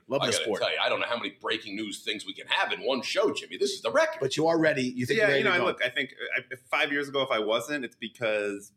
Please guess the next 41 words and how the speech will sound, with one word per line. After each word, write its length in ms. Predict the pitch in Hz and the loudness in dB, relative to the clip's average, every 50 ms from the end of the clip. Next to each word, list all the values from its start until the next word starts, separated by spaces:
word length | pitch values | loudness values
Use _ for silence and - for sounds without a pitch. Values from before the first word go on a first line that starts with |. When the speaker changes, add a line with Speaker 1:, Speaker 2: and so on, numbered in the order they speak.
| _ _ - | _ _ -4
Speaker 3:
we 120 | 127 139 | -2 -2
were 160 | 151 151 139 127 | 0 0 0 -2
still 640 | - - - 135 131 131 127 127 123 120 120 - _ _ | -2 0 2 2 4 4 4 2 2 0 -2 -8 _ _
honing 380 | _ - - 147 135 127 127 120 | _ -4 0 2 2 2 4 2
in 200 | 117 113 113 107 | 2 2 2 2
on 280 | 101 95 95 95 87 - 101 | 0 0 -2 -4 -6 -4 -2
our 180 | 104 110 110 | 0 0 2
own 180 | 113 110 104 101 | 2 0 0 0
operating 400 | 95 92 92 - 95 90 87 85 | 0 -2 -2 -4 -6 -6 -6 -6
model. 160 | 85 80 78 82 | -6 -8 -8 -4
How 100 | - 113 | -4 -4
can 180 | 117 - 123 107 | -4 -4 -4 -4
we 120 | 101 98 | -2 -2
manage 320 | 92 92 92 90 90 - - | -2 -2 -2 -2 -4 -6 -6
our 80 | 85 | -8
stores 360 | 82 - - 92 87 85 85 - | -8 -8 -8 -6 -6 -6 -6 -8
the 100 | 92 - | -10 -8
best? 320 | 87 82 82 - - _ - | -6 -6 -6 -8 -10 _ -10
You 100 | 95 92 | -10 -10
know, 60 | - - | -8 -8
how, 80 | - - - - 123 | -12 -12 -10 -8 -8
how 20 | 123 | -6
can 140 | - 117 110 | -6 -4 -6
we 80 | 104 | -4
really 280 | 104 104 110 107 104 101 | -2 -2 0 0 0 0
dial 320 | 95 98 92 95 92 92 | 0 0 0 0 0 -2
in 180 | 95 92 90 - _ _ _ _ _ _ | -2 -4 -6 -10 _ _ _ _ _ _
where 200 | - 110 113 110 | -4 -2 0 0
to 80 | 107 104 | 0 -2
build 260 | 90 104 101 98 92 | -2 -2 -2 -2 -2
'em, 200 | 101 98 92 95 | -2 -2 -2 -2
how 140 | 98 104 98 | -2 -2 -2
to 80 | 98 98 | -2 -2
build 260 | 92 98 95 92 90 | -2 -2 -2 -2 -2
'em, 160 | 95 90 90 90 | -4 -6 -4 -4
how 80 | 101 | -4
to 60 | 95 | -2
operate 460 | 92 - 87 90 - 95 98 95 92 90 | -2 -2 -4 -4 -2 -2 0 0 0 -2
Speaker 2:
Yep. 80 | 92 | -4
Speaker 3:
'em? 40 | 87 - _ _ _ _ _ _ _ _ - | -8 -10 _ _ _ _ _ _ _ _ -6
And, 400 | - 104 101 98 98 98 98 95 | -4 -2 0 0 0 -2 -4 -6